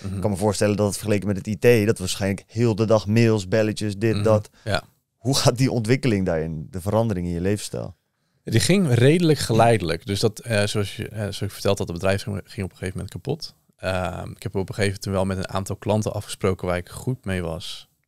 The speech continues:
Speaker 1: Ik zei van, "Weet je, ik, ik, eh, ik wil graag gewoon, ehm, jullie projecten in plaats van het helemaal, eh,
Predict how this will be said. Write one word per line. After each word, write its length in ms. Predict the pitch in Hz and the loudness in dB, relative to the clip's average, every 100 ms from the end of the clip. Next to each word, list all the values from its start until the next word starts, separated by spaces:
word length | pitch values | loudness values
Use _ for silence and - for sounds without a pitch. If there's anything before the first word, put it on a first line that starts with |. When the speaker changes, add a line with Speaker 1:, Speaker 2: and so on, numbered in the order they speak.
| _ | _
Speaker 1:
Ik 140 | - | -14
zei 240 | - 92 92 | -4 -2 -2
van, 140 | 92 | -2
"Weet 180 | 95 104 | -2 -2
je, 100 | - | -6
ik, 140 | 92 _ _ _ | -8 _ _ _
ik, 180 | - 101 _ | -16 -16 _
eh, 340 | - 95 87 - 92 - - _ _ | -10 -8 -6 -8 -12 -14 -20 _ _
ik 120 | _ 90 | _ -6
wil 120 | 98 | -6
graag 240 | - 92 | -2 -4
gewoon, 320 | 98 92 90 - _ _ | -2 -4 -4 -8 _ _
ehm, 540 | 95 90 87 85 82 85 _ _ _ _ _ _ _ | -10 -8 -8 -10 -10 -14 _ _ _ _ _ _ _
jullie 220 | 101 98 | -6 -6
projecten 380 | - 98 90 87 | -2 -2 -2 -6
in 60 | |
plaats 240 | 101 95 - | -2 -2 -2
van 80 | 98 | -6
het 100 | 98 | -4
helemaal, 460 | 95 90 85 - | -4 -4 -6 -8
eh, 100 | - | -12